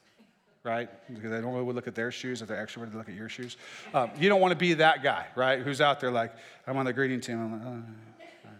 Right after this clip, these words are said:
You know, if, you know, that's not, that's not good.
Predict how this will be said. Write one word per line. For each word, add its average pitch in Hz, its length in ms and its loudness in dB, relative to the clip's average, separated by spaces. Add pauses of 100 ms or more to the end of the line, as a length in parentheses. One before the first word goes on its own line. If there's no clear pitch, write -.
(400)
You 190 80 4
know, 180 80 10
if, - 360 2
you 180 120 4
know, 101 180 -6
that's 208 220 6
not, 185 180 6 (100)
that's 202 200 6
not 123 160 0
good. 98 160 -8